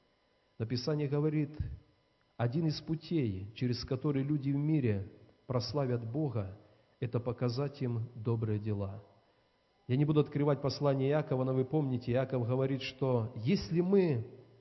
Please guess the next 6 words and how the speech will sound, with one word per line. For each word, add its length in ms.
разумеем 840
делать 380
добро 680
и 80
не 160
делаем, 640